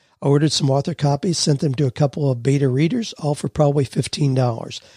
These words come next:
After those author copies got back to me, I considered the feedback, made some changes. I then printed two copies of just the text and had a couple of different people proofread it.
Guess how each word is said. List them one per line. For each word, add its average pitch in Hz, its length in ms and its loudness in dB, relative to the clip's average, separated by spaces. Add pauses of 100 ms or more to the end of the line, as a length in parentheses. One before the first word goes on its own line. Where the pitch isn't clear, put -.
(340)
After 151 240 0
those 160 280 4
author 156 240 2
copies 147 400 0
got 123 240 -2
back 156 240 0
to 175 80 0
me, 202 160 2
I 175 80 0
considered 147 500 0
the 127 80 -6
feedback, 147 560 0
made 139 180 2
some 117 140 -6
changes. 175 540 0 (320)
I 139 40 -6
then 135 160 2
printed 143 360 0
two - 160 0
copies 156 520 0 (280)
of 127 180 -4
just - 320 0
the 147 80 -4
text - 500 -2
and 147 120 -2
had 143 140 2
a 135 40 -6
couple 147 300 -2
of 131 60 0
different 139 380 -4 (140)
people 139 260 -4
proofread 160 540 2
it. 113 180 -12